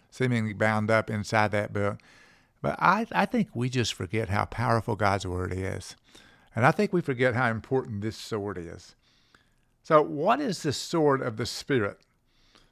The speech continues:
which is the Word of God? Now, the Word of God here is not logos, which means the written word, even though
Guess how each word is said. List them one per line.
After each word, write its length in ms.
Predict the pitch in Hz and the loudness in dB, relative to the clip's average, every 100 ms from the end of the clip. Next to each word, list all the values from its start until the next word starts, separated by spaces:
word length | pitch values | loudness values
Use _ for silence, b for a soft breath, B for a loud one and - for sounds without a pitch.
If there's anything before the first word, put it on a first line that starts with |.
| b b _ _ _ | b b _ _ _
which 180 | 117 113 | -4 -2
is 160 | 117 | -4
the 80 | 120 | -4
Word 220 | 104 104 | -2 -2
of 100 | 101 | -4
God? 280 | 90 95 90 | -6 -6 -6
Now, 100 | 95 | -8
the 100 | 104 | -4
Word 220 | 123 202 254 | 0 0 -2
of 140 | 196 | 0
God 240 | 160 143 | 4 4
here 180 | 131 139 | 2 0
is 140 | 120 120 | -2 0
not 260 | 120 - | -2 0
logos, 560 | 120 139 101 92 - - - | -2 0 -2 -4 -8 -16 -10
which 160 | 110 | -8
means 220 | 117 110 | -6 -6
the 120 | 98 98 | -6 -4
written 300 | 113 113 92 | -4 -6 -6
word, 320 | 90 92 107 _ _ | -6 -6 -10 _ _
even 260 | 117 120 117 | -4 -2 2
though 380 | 110 107 101 | 4 4 0